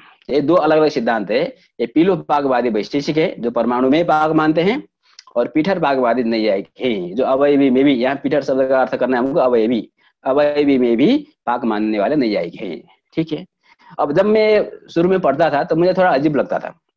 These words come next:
घट का नाश होकर के पुनः नया घट की उत्पत्ति हो गई। ठीक है, ये थोड़ा दिमाग हमारा लेता नहीं है, किंतु मैंने एक चिंतन किया। ठीक है, हम, हमको एक दृष्टांत मिलता है, हिंदी में एक कहावत है, "रस्सी जली ऐंठन नहीं गई।"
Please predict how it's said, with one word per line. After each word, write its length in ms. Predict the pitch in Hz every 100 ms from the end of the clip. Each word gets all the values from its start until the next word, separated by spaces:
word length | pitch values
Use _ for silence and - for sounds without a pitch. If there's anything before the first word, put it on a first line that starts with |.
| - -
घट 160 | 117 127
का 100 | 190
नाश 360 | 160 165 190 156
होकर 220 | 156 165
के 80 | 170
पुनः 340 | 160 170 180
नया 200 | 151 156
घट 220 | 123 135
की 100 | 147
उत्पत्ति 320 | 135 135 -
हो 80 | -
गई। 120 | 113 101
ठीक 480 | - _ - 143
है, 60 | 113
ये 80 | 127
थोड़ा 300 | 143 143 120
दिमाग 580 | 110 131 139 143 120 107
हमारा 400 | 113 131 131 110 92
लेता 300 | 120 135 120
नहीं 300 | 92 90 82
है, 160 | 71 - _ _ _ _
किंतु 340 | 170 196 165 135 170 156 _ _ _ - - 123
मैंने 220 | 170 202
एक 100 | 190
चिंतन 300 | 156 180 175
किया। 260 | 113 113 - - -
ठीक 180 | 143
है, 60 | 98
हम, 240 | 107 110 147
हमको 240 | 131 147
एक 80 | 160
दृष्टांत 360 | 147 - 160 151
मिलता 280 | 120 101
है, 180 | 113 139 _ - -
हिंदी 240 | 113 147 185
में 100 | 208
एक 100 | 202
कहावत 360 | 151 160 160
है, 300 | 127 190 247 - _ _ _ _ _
"रस्सी 400 | 110 139 143 196 175
जली 260 | 156 165
ऐंठन 400 | 170 165 165 185
नहीं 240 | 160 143 120
गई।" 440 | 110 107 78